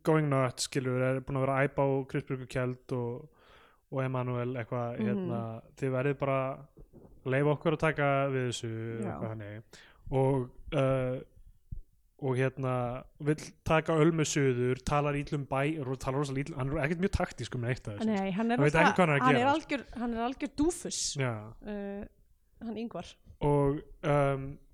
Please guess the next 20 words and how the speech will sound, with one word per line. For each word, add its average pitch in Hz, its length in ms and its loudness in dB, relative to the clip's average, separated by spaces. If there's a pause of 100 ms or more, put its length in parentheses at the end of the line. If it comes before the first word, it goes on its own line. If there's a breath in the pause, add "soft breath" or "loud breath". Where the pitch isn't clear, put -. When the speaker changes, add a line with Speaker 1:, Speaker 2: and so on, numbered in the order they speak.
(240)
Speaker 1:
og 123 100 -2
hann, 151 200 2 (100)
uh, 139 680 4 (920)
sem 151 160 0
sagt, 135 220 0
já, 151 160 6 (220)
vill 165 500 2
fá - 220 2
hana 170 120 2
suður, 127 540 2 (380 soft breath)
en 151 60 -2
Alma 165 300 6
segir, 143 380 4
„Héðan 185 400 6
í 175 60 4
frá 180 160 6 (100)
stjórna 175 400 4
ég 170 240 6
eigin 165 320 6
lífi.“ 120 300 2